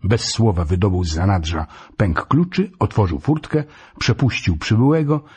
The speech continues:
i starannie ją zamknął. Kilkoma schodkami wchodziło się na ganek.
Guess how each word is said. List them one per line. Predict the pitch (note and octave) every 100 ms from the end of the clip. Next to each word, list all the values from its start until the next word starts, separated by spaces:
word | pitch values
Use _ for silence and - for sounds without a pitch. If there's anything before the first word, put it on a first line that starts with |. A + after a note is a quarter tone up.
| - -
i | F3+
starannie | - - G2+ F#2+ G2+ A2
ją | F2 F2+
zamknął. | D#2+ D#2 B1 D2+ C#2 - _ _ _ _ _ _ _ _ -
Kilkoma | G2+ - D#3+ D3+
schodkami | - F#2+ - C#3+ D#3
wchodziło | - G2 G#2 A2+
się | A2+
na | G2+
ganek. | F#2+ D#2+ C#2+ -